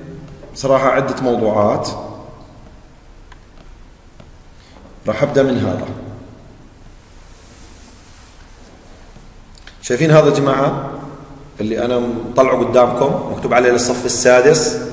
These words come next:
هذا هو تكملة وحدة الهندسة اللي راح نشتغل عليها. إحنا ضايلنا في الهندسة اللي هي كيف نحسب المساحات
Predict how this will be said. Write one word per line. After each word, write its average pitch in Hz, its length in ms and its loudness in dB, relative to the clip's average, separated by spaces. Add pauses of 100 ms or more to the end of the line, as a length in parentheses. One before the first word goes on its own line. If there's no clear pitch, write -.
(560)
هذا 147 160 8
هو 156 240 8
تكملة 175 500 2
وحدة - 260 -4
الهندسة 156 380 2
اللي 143 100 2
راح 143 100 4
نشتغل 147 340 0
عليها. 123 340 4 (560)
إحنا 143 500 4
ضايلنا 175 280 6
في 151 80 0
الهندسة 156 540 4 (420)
اللي 135 120 0
هي 151 60 8
كيف 156 160 2
نحسب 156 260 2
المساحات 143 840 6